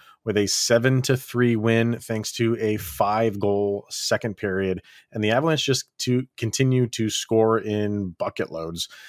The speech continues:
and they are the highest scoring team in the league, and they just seem to score at will, and that's exactly what they did against the Rangers. Rangers had no answer for them, and it just seemed like the Avalanche could do whatever they wanted, uh, create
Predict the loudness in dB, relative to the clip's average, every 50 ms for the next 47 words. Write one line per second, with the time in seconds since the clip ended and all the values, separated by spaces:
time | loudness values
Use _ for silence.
0 | -20 -20 _ _ -2 0 2 2 2 2 2 0 2 2 2 0 0 0 -2 -2
1 | -2 -2 -4 -2 -2 -2 0 -2 -2 -4 -6 -10 -8 -8 -8 -4 0 2 2 2
2 | 2 2 -2 -4 -6 -4 -4 -4 -4 -4 -6 -6 -6 -4 -2 0 2 2 2 0
3 | -2 -8 _ _ _ _ _ _ _ _ _ _ -2 0 2 2 2 2 2 2
4 | 2 2 0 0 0 0 2 2 2 4 2 2 2 0 -2 -4 -4 -2 -2 0
5 | -2 -2 0 2 4 4 4 4 2 0 2 2 4 4 6 4 4 2 0 -2
6 | -2 -2 -2 -2 -2 -4 -4 -4 -6 -4 -2 -2 -2 -2 -2 -2 0 0 0 0
7 | 0 2 0 2 0 0 -2 -4 -4 -4 -2 -2 -2 -2 -2 -2 -2 -4 -4 -8
8 | -10 _ -20 -20 _ _ _ -20 -20 -20 _ _ -2 0 0 2 0 0 2 2
9 | 2 4 4 4 4 4 4 2 2 2 0 -2 -2 -2 -4 -6 -6 -8 -10 -14
10 | -16 _ -4 0 0 2 2 2 2 2 0 0 -2 -4 -4 -6 -6 -6 -6 -4
11 | -2 0 0 0 2 2 2 2 2 2 2 0 0 -2 -4 -6 -4 0 2 4
12 | 6 6 4 4 4 2 2 2 4 4 2 2 2 0 -2 -4 -8 _ _ _
13 | _ _ _ _ -8 -6 -6 -6 -6 -8 -10 -10 -6 -4 0 2 2 2 2 2
14 | -2